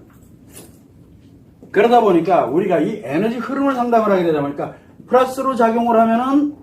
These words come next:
마이너스로 작용을 하면은 어떻게 갈 것이냐. 자, 그래서 마이너스로 작용하는 걸 플러스로 바꿔놨더니 마음도 치유되고 뭐도 치유되고 하는 굉장히 위력적인 게 돼버리는 거야. 그런데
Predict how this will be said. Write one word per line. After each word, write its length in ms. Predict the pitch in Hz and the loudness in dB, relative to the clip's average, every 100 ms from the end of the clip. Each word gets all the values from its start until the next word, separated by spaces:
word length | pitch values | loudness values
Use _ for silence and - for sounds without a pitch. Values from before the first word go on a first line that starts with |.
| - - - | -20 -20 -14
마이너스로 540 | - 180 220 226 240 233 | 0 2 4 2 0 -2
작용을 380 | 190 180 202 196 | 0 0 0 0
하면은 420 | 233 220 143 104 - - - - _ _ - - - | 2 0 -2 -6 -14 -20 -20 -20 _ _ -20 -20 -6
어떻게 400 | 151 156 277 285 | -4 -4 -6 -6
갈 200 | 165 151 | -4 -4
것이냐. 560 | 170 - 160 127 - - - _ _ - | -4 -4 -4 -4 -8 -18 -20 _ _ -6
자, 140 | 208 | 2
그래서 460 | 208 226 262 269 - | 4 4 4 2 0
마이너스로 500 | 147 175 220 220 240 | 2 4 2 0 0
작용하는 440 | 214 202 208 196 | 0 2 2 2
걸 160 | 196 220 | 0 0
플러스로 360 | 233 226 233 214 | 0 0 0 0
바꿔놨더니 800 | 185 214 190 196 226 302 - - - - _ - | 0 2 0 0 0 0 -2 -14 -20 -20 _ -16
마음도 480 | - 143 135 131 185 | -2 0 0 0 -4
치유되고 540 | - 302 302 - - 98 | -2 2 4 2 -4 -4
뭐도 360 | - 185 262 | 2 2 0
치유되고 400 | 254 247 208 196 | -8 -8 -4 -2
하는 300 | 175 185 151 - - - | 0 -2 -2 -6 -20 -4
굉장히 360 | 156 214 269 143 | -2 0 -2 -2
위력적인 500 | 160 349 320 240 208 | 0 0 0 -6 -4
게 120 | 165 | -2
돼버리는 340 | 143 131 113 | -2 -4 -6
거야. 80 | 95 | -10
그런데 460 | - 247 247 156 - | -8 -6 -4 -6 -8